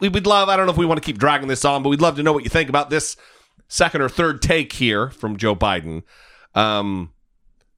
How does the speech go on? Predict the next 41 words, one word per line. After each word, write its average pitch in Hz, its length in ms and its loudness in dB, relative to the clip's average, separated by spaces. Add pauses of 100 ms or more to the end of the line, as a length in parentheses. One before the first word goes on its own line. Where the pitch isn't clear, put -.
(440)
again, 190 400 4
I 170 60 2
think 160 180 -4
the 147 80 -2
strategy 170 640 0
choices 135 460 0
here 120 420 0 (260)
lead 165 240 -2
me 147 80 0
to 131 80 -4
believe 135 300 0
he's 127 180 -2
not 139 200 0
really 123 220 -2
gonna 110 120 -4
be 110 100 0
on 104 120 -4
top 110 260 0
of 98 100 -4
it 110 120 -2
and 131 60 -4
really 170 200 0
not 135 160 0
ready 123 160 0
for 113 100 -4
prime 113 340 -2
time 113 320 0
for 101 120 -6
the 95 60 -6
presidency 92 680 -2 (400)
to - 80 0
run 123 380 2
a 107 40 -6
campaign 117 640 0
that's 101 180 -2
gonna 113 180 0
be, 104 360 0 (520)
uh, 92 320 0 (540)
you 131 100 2
know, 90 300 -2
action-packed 156 1000 0